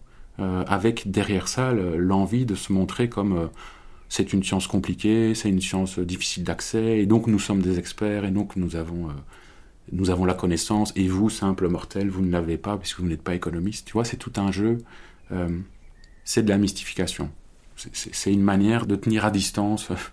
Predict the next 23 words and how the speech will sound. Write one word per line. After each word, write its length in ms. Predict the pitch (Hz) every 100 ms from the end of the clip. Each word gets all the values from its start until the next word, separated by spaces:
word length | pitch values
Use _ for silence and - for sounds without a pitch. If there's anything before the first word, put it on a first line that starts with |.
| -
monsieur 240 | 98 -
et 40 | 98
madame 220 | 92 90
tout 120 | -
le 60 | 95
monde, 280 | 98 117 120 - - -
euh, 180 | 85 85
de, 220 | 90 85
de 100 | 98
tous 140 | 98 113
ces 140 | 113
mécanismes-là. 640 | 98 92 95 90 87 76 76 -
Et 120 | 95
donc, 240 | 101 123
à 60 | 120
mon 160 | 107 104
sens, 320 | - 147 -
c'est, 160 | 98
c'est 140 | - -
plus 180 | - 110
une 80 |
science. 420 | 90 - 95 - - - -
Euh, 140 | -